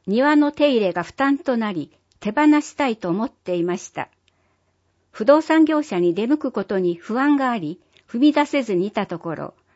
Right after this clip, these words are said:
空き家バンクを知って登録しました。初回の業者立ち会い時にも市の職員さんが同席してくれたので、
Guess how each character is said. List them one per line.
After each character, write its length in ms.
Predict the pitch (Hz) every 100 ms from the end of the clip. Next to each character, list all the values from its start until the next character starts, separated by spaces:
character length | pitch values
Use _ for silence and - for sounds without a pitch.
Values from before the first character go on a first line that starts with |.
| _ _
空 140 | 196 -
き 140 | -
家 120 | 311 302
バ 160 | 294
ン 80 | 254
ク 140 | -
を 80 | 160
知 200 | 165 -
っ 100 | _ -
て 200 | 202 - _ -
登 240 | 233 269
録 240 | 269 - 240
し 140 | -
ま 120 | 208
し 140 | 214 -
た。 180 | - - _ _ _ _ _ _ _ _
初 180 | - 220
回 280 | 277 302 302
の 240 | 277 254 -
業 240 | 202 302
者 180 | 320 208
立 320 | - 196 -
ち 80 | 294
会 140 | 277 240
い 40 |
時 120 | 208
に 120 | 175
も 200 | 160 156 - _ _
市 200 | - 254
の 120 | 214
職 320 | 190 208 -
員 140 | 302 269
さ 180 | - 180
ん 60 |
が 160 | 170 175
同 160 | 208
席 300 | 247 254 247
し 60 | 226
て 120 | 226
く 100 | 214
れ 140 | 220 202
た 120 | 196
の 140 | 160
で、 220 | 147 151